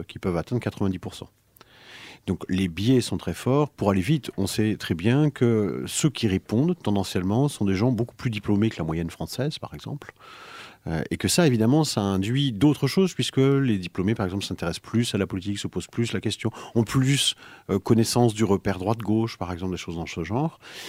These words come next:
Ce qui fait qu'on a une sous-représentation très forte qui, qui est celle, euh,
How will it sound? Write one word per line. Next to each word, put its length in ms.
Ce 80
qui 60
fait 160
qu'on 340
a 140
une 120
sous-représentation 840
très 180
forte 480
qui, 380
qui 180
est 80
celle, 500
euh, 220